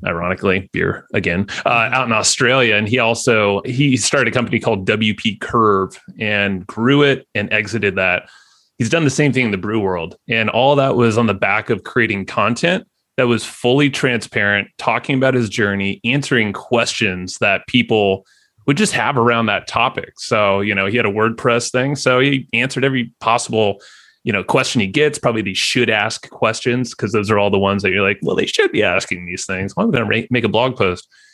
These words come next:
He does the same thing in the brewery field, literally around, like, how to become a brewer. And, like, he'll write a blog post on that on his company brewery website.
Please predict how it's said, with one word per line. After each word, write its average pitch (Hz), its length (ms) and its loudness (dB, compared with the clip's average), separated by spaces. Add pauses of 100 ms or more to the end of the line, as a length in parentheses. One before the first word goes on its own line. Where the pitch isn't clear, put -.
(140)
He 175 80 0
does 226 180 2
the 165 80 0
same 147 260 0
thing 151 140 0
in 123 80 2
the 101 80 0
brewery 104 800 -2
field, 98 560 -4
literally 233 300 4
around, 120 420 2
like, 110 380 0
how 170 180 0
to 170 80 -2
become 127 400 0
a 143 80 0
brewer. 127 480 2 (140)
And, 113 400 0
like, 113 180 0
he'll 165 180 0
write 107 200 2
a 117 40 -2
blog 131 300 0
post 107 280 -4
on 104 120 -4
that 104 300 0
on 127 240 0
his 117 200 -4
company 107 600 -2
brewery 110 800 2
website. 110 800 0